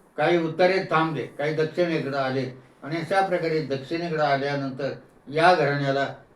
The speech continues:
एक वेगळं स्वरूप प्राप्त झालं. पुढे हे घराणं स्वराज्यात काम करू लागलं. अर्थात हे क्षत्रिय सूर्यवंशी राजे होते किंवा हे घराणं क्षत्रिय सूर्यवंशी आहे.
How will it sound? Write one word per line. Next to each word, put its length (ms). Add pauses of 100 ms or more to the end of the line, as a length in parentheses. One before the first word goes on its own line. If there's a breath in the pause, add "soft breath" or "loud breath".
एक 300 (480)
वेगळं 560
स्वरूप 320
प्राप्त 420
झालं. 300
पुढे 240
हे 140
घराणं 300
स्वराज्यात 500
काम 340
करू 180
लागलं. 260 (800 soft breath)
अर्थात 540 (600)
हे 160
क्षत्रिय 640
सूर्यवंशी 800
राजे 300
होते 520 (240)
किंवा 160
हे 200
घराणं 380
क्षत्रिय 480
सूर्यवंशी 680
आहे. 220